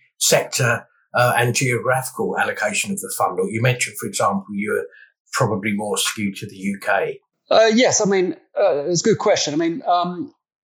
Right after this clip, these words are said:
Speaker 2: one of the major sectors that we have concentrations in is, is the technology space. And we've got over twenty percent of the fund in technology.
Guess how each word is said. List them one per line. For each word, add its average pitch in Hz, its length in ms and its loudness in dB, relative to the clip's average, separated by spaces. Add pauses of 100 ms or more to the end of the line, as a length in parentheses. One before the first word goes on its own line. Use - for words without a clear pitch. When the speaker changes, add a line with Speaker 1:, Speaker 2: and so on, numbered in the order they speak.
Speaker 2:
one 220 200 6
of 208 100 4
the 156 80 2
major 160 1000 4
sectors - 680 0
that 120 280 4
we 135 440 0
have - 200 -4
concentrations 135 920 2
in 107 180 2
is, 131 320 0
is 165 140 2
the 170 100 -6
technology 185 640 0
space. - 540 -2
And 131 220 -4
we've 139 140 0
got 147 120 2
over 143 320 4 (240)
twenty 147 300 0
percent 139 540 0
of 107 60 0
the 107 60 0
fund 104 380 0
in 117 160 2
technology. 135 960 -2